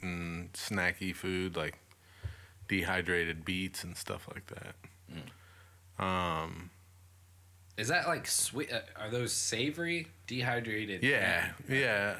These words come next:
Speaker 1: I mean, they're, it's, and dehydrated bananas, like, they're not sweetened or, and you, they don't have salt on 'em. So they're just, I mean, it's pretty much like a chip.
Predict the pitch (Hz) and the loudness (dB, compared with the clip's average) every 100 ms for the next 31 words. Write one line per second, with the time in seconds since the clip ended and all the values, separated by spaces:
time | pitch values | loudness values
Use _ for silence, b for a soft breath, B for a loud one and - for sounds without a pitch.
0 | 127 117 117 110 113 110 110 - - - | 0 4 4 4 4 2 0 -8 -12 -8
1 | 123 117 - - - - - 117 104 110 | -6 -2 -4 -6 -10 -10 0 2 4 6
2 | 107 117 107 104 92 90 87 92 98 101 | 6 6 6 4 4 2 4 4 4 2
3 | - - B B - 98 - 101 95 101 | 0 -8 B B -2 0 2 2 4 4
4 | 107 92 - 104 117 117 127 123 - - | 2 2 2 4 4 4 2 2 -4 0
5 | 101 95 92 90 90 92 - 107 104 95 | 2 4 4 4 4 0 -2 2 4 4
6 | 92 92 101 95 98 95 92 - 92 98 | 2 2 2 2 2 2 2 2 2 0
7 | 113 110 117 113 - B B B B B | 0 2 2 0 -2 B B B B B
8 | - 101 92 90 117 127 - 101 98 95 | -2 2 2 2 0 0 0 2 4 2
9 | - 147 139 92 - 90 85 - - 104 | 2 2 2 2 2 2 2 2 2 2